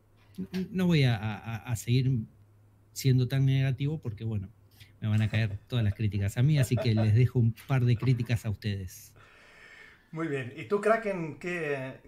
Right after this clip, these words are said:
Speaker 2: qué opinas sobre el tema de la Carrack? ¿Qué opinas sobre los cambios? ¿Qué opinas sobre lo que, lo que se nos va a presentar? ¿Sobre lo que ha comentado Tech? Eh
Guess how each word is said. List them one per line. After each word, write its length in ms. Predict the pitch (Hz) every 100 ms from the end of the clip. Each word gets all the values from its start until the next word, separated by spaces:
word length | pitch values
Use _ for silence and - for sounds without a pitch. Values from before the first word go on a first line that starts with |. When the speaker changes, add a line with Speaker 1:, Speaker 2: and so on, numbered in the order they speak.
| _
Speaker 2:
qué 60 | 220
opinas 340 | 226 202 131
sobre 220 | 110 131 113
el 40 |
tema 240 | 123 113
de 60 | 107
la 140 | 104
Carrack? 460 | 104 113 107 - -
¿Qué 80 | -
opinas 340 | 170 175 139
sobre 200 | - 143
los 180 | 120 107
cambios? 460 | - 208 208 214 -
¿Qué 100 | 180
opinas 420 | 175 170 165 143
sobre 400 | - 156 135 135
lo 220 | 123 127
que, 300 | 117 123 120
lo 140 | 120 110
que 80 |
se 120 | 113 131
nos 160 | 117
va 60 | 147
a 20 |
presentar? 680 | 147 117 113 170 185 185 - _ _
¿Sobre 220 | - 139
lo 40 | 143
que 80 |
ha 60 | 151
comentado 420 | 147 123 131 113
Tech? 380 | 110 170 175 - - _
Eh 420 | 160 131 127 117